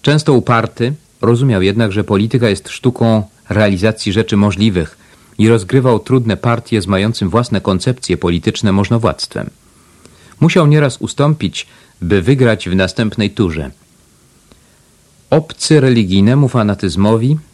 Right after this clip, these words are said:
dbał o pokojowe współżycie z ludnością prawosławną. Choć jako neofita dbały o to, by dać wyraz swej prawowierności – szedł nieraz, jak w stosunku do husytyzmu, daleko w tym kierunku.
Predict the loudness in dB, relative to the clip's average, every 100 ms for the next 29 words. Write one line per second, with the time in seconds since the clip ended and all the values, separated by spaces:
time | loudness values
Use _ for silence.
0 | -10 -4 0 0 0 -4 -4 -2 2 2
1 | 2 0 -2 -2 -2 -2 -2 -2 0 0
2 | 0 0 -4 -2 -2 -2 -2 -2 -2 -6
3 | -6 -12 -20 _ _ -6 -2 -2 0 0
4 | 2 0 -2 -4 -2 -4 -8 -18 -10 -4
5 | 0 2 2 0 -2 0 -2 -2 -2 -2
6 | -4 -2 -2 -2 -4 -4 -2 -2 -2 -2
7 | 0 0 0 -2 -4 -4 -4 -6 -20 -20
8 | -4 0 2 2 2 2 0 -6 -14 -6
9 | -4 -4 -6 -6 -2 0 0 0 -2 0
10 | -2 0 -2 0 0 -2 -4 -20 _ -4
11 | 0 2 2 0 -2 -2 0 0 -4 -8